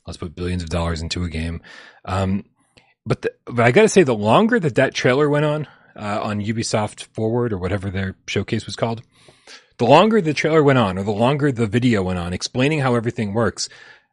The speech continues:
the more interested I got, right? I don't care at all about Avatar. I think that, I think those movies are boring, <laughs> like, hours long where nothing happens, and especially nothing important happens. Like, they're, they're pretty.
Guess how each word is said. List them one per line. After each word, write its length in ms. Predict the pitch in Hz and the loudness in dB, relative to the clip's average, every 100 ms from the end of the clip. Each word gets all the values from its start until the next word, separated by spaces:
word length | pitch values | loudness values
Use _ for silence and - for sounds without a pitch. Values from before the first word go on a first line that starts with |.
| _ _ | _ _
the 60 | 139 | -2
more 320 | 151 202 320 | 2 2 4
interested 380 | 262 233 - 226 | 2 0 -2 0
I 120 | 185 | 0
got, 420 | 131 123 220 143 - - _ _ | 2 2 2 0 -4 -18 _ _
right? 160 | 135 147 | 2 4
I 80 | 196 | 4
don't 160 | 240 | 2
care 240 | - 147 101 | 0 0 0
at 80 | - | 0
all 180 | 104 101 | 2 2
about 200 | 92 87 | 0 -2
Avatar. 380 | 92 90 82 | -4 -4 -6
I 60 | 82 | -4
think 160 | 127 120 | -2 -2
that, 260 | 110 - | -2 -4
I 80 | 95 | -4
think 160 | 123 123 | -4 -2
those 200 | 104 87 | -4 -4
movies 240 | 101 95 | -4 -6
are 80 | 87 | -10
boring, 640 | 87 - 95 117 143 170 - - - | -10 -4 0 2 0 -2 -8 -14 -8
<laughs> 300 | 427 131 - | -8 -8 -8
like, 220 | 135 101 - - - - _ | -8 -8 -14 -20 -20 -20 _
hours 580 | - 147 165 160 143 120 | 2 6 10 10 8 4
long 380 | 135 135 120 98 | 6 8 8 4
where 120 | 101 | 0
nothing 520 | 113 135 160 156 147 | 0 2 0 2 0
happens, 480 | 120 127 117 90 82 | 2 2 0 -4 -4
and 80 | 98 | -4
especially 400 | 95 165 170 127 | -2 0 0 2
nothing 320 | 104 104 98 | 0 0 -2
important 420 | 90 95 123 95 | -4 0 0 0
happens. 400 | 85 85 - 85 - - - - | -4 -6 -8 -10 -14 -20 -16 -4
Like, 140 | 110 | 0
they're, 340 | 117 120 113 107 | 2 2 0 -2
they're 200 | 123 110 | -2 -4
pretty. 520 | - 196 143 76 | 2 4 4 2